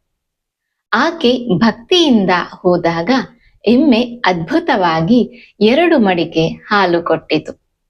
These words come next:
ಆ ಹಾಲನ್ನು ಆಕೆ ಗುರುಗಳಿಗೆ ಸಮರ್ಪಿಸಿದಳು. ಗುರುಗಳು ಸ್ವಲ್ಪ ಹಾಲು ಸೇವಿಸಿ, "ನಿನ್ನ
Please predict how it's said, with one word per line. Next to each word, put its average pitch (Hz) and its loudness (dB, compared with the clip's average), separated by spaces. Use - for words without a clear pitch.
ಆ 226 0
ಹಾಲನ್ನು 202 0
ಆಕೆ 165 -2
ಗುರುಗಳಿಗೆ 247 0
ಸಮರ್ಪಿಸಿದಳು. 170 -4
ಗುರುಗಳು 240 2
ಸ್ವಲ್ಪ 320 -2
ಹಾಲು 190 0
ಸೇವಿಸಿ, 175 -2
"ನಿನ್ನ 320 2